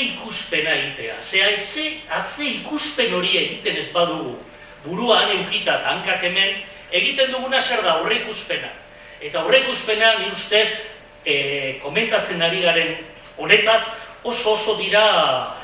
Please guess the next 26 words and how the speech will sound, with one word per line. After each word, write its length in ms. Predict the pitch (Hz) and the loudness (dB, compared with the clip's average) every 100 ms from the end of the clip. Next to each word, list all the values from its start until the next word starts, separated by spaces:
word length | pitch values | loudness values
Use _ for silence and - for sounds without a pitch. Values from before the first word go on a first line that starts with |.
| - - - | -16 -14 -8
eh, 400 | - - - - | -6 -6 -6 -6
kezkatzekoa. 800 | 143 - 214 - 160 156 131 - | -4 2 2 2 0 0 -2 0
Ze 140 | - | -4
azken 340 | 151 214 214 - | -2 0 -2 -4
finean, 480 | - 180 214 202 | -8 0 4 4
eta 160 | 180 - | 4 -2
nik 140 | 175 | -4
uste 160 | - 175 | -6 -4
dut 100 | 170 | -4
eskerrak 500 | 151 - 185 170 143 | -4 0 2 2 0
askotan 520 | 147 175 160 151 - | -4 -4 -2 0 -2
egin 180 | 151 151 | -4 -6
duela 300 | 160 208 165 | -2 0 0
edo 120 | 131 | 0
egin 160 | 143 170 | -4 -6
dugula, 500 | 160 170 175 151 131 - - - - | -6 -4 2 2 2 -2 -10 -8 -2
aurreikuspenak 1080 | 156 - 208 208 202 - 208 190 214 - - - - - | 0 2 2 0 -4 -2 0 4 2 0 -6 -14 -12 0
atzetik 760 | 175 - - 285 - 269 262 | 2 2 0 -2 -2 -4 -2
datorren 600 | 220 - 202 240 240 226 | 0 2 4 4 4 2
inertziak 1000 | 196 190 220 - - - 220 226 254 247 214 | 0 0 2 2 0 -4 -2 2 2 2 -4
bultzatuta. 800 | - 240 226 220 - 160 - - | -4 0 0 0 -4 -4 -6 -6
Eta 240 | 180 190 | -2 0
ez 180 | 190 254 | 0 4
gara 240 | 262 247 - | 4 6 4
kapaz 360 | 226 233 233 | 2 2 0
izan 320 | 233 262 254 | -2 2 2